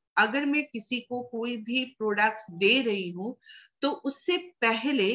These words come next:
उनकी hair की texture क्या है, right? वो किस तरह से,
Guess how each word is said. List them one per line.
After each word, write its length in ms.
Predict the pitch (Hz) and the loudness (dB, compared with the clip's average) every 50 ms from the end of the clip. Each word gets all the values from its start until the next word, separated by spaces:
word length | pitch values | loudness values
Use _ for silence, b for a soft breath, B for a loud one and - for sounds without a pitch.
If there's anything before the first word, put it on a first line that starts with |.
| 285 - - | 0 -2 -2
उनकी 380 | 262 262 262 262 - 285 302 311 330 330 b b b b b _ _ _ - | 0 0 0 0 2 2 2 2 2 0 b b b b b _ _ _ -2
hair 280 | - 240 262 269 285 269 - - | 2 4 4 4 4 2 0 2
की 120 | 311 330 330 - - - | 2 2 2 0 0 2
texture 440 | 233 214 214 - - - 262 254 | 2 2 2 0 0 0 0 0
क्या 260 | 247 - - 175 156 147 143 - | -2 -4 -2 0 0 0 -2 -4
है, 80 | - 143 - _ _ _ _ _ - | -10 -18 -20 _ _ _ _ _ -6
right? 320 | 156 170 196 277 302 - - - | -2 0 0 0 0 -2 -4 -4
वो 80 | 233 233 - - | -4 -4 -4 -8
किस 200 | 254 247 - - _ | -8 -8 -8 -8 _
तरह 340 | - 196 185 190 196 214 233 233 | -2 -2 -2 2 4 4 4 4
से, 260 | - - 262 262 | 2 0 0 0